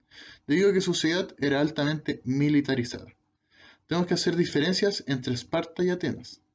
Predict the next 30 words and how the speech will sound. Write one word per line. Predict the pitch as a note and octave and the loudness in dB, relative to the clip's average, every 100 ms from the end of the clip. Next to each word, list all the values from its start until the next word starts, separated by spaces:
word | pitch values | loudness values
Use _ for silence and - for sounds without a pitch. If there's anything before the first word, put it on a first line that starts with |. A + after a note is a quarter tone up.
| - | -16
¿ok? | G2 A#2+ D#3+ - - - - | -2 -2 -2 -10 -20 -20 -2
Primero | A#2 C#3+ E3+ | 2 2 2
que | E3+ | 0
todo, | E3+ G3 F#3+ - - | 0 -2 -2 -6 -4
Atenas | B2 E3+ F#3+ F#3 | -2 0 -2 -2
fue | F3+ | -2
una | F3 | -2
ciudad | - D3+ E3+ | 0 0 0
donde | E3 | -2
se | C#3 C#3 | -2 -2
desarrollara-, | C3 B2 A#2 B2 D#3 E3+ D3+ - | -2 0 2 2 0 -2 -6 -8
desarrollaron | A#2+ A#2 B2 A#2 A#2 D3+ F3 D3+ - | -6 -4 -2 0 0 2 -2 -6 -2
principalmente | B2 B2 C3 D#3 F3+ G3+ G#3+ G3 - _ _ _ _ - | 0 2 0 0 0 -2 -4 -4 -6 _ _ _ _ -4
de | A#2 | 2
una | B2+ B2 | 2 2
forma | D3 C#3+ C3+ B2 | 0 2 0 0
intelectual, | E3+ E3+ E3+ D#3 D#3 F2+ F2 - _ _ _ _ | 0 2 2 0 -2 -4 -6 -10 _ _ _ _
es | C3 | 0
decir, | D3 D3 G3 A3 - - - | 0 0 -4 -4 -14 -20 -6
aprendían | A2 A2+ A2 B2 F3+ F#3+ G3 B2+ | -4 0 0 2 2 2 0 2
y | |
desarrollaban | B2+ B2 C3 A#2 B2+ B2+ | 2 2 2 2 2 2
sus | B2+ | -2
conocimientos | B2+ C3 B2 D3 B2 - - _ _ _ _ _ - | -4 -4 -2 0 -2 -2 -16 _ _ _ _ _ -6
para | A2 A2 | -2 -2
saber | - A#2 B2 | 0 2 2
más | C#3 | 2
de | C3+ | 2
la | B2+ | 2
vida. | A2 F#2 | 2 -2